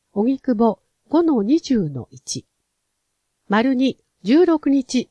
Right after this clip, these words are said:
月曜、減塩から始める高血圧予防の食事。高井戸保健センター、高井戸東三の二十の三。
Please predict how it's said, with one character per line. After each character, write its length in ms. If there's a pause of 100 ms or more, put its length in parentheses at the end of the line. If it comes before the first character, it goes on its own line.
月 320
曜、 360 (920)
減 280
塩 220
か 120
ら 100
始 280
め 120
る 240 (260)
高 200
血 340
圧 260
予 180
防 200
の 140
食 340
事。 200 (1080)
高 260
井 80
戸 140
保 140
健 260
セ 200
ン 40
タ 480 (460)
ー、 20
高 300
井 80
戸 100
東 600 (220)
三 360
の 100
二 180
十 180
の 260
三。 340